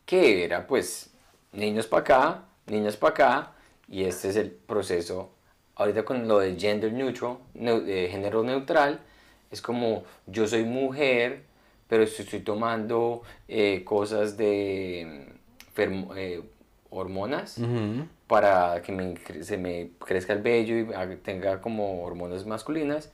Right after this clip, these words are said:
Speaker 2: Ujú.
Speaker 1: Eh, como, ¿cuál es mi, cuál es mi altern-, cuál es mi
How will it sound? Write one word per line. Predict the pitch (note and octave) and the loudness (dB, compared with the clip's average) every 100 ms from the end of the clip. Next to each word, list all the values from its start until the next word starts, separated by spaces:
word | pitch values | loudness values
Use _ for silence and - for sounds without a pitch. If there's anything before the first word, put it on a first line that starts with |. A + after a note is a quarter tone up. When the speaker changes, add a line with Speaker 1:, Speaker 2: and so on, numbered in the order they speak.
| - | -10
Speaker 2:
Ujú. | A2+ A2+ F#2 A#2 - | -6 -4 -6 -12 -6
Speaker 1:
Eh, | G#2 G2 F#2 F2 E2+ D#2 C#2 - - - | 0 0 0 -2 -4 -8 -10 -14 -18 -10
como, | - G#2+ A2 G#2+ - - _ _ _ _ _ | -4 0 2 0 -2 -12 _ _ _ _ _
¿cuál | - B2 | 6 6
es | B2+ B2+ | 6 2
mi, | C3+ C3 B2+ C3 C3 - | 0 2 0 -2 -4 -10
cuál | - A#2+ A#2 | 2 4 4
es | A#2 | 2
mi | B2 B2 | 0 2
altern-, | B2 A#2+ A#2+ A#2 A#2+ A2 | 2 2 2 0 -4 -4
cuál | A#2 A2 | 0 2
es | A2 | 2
mi | A2+ A#2 A#2 A2+ | -2 -4 -4 -6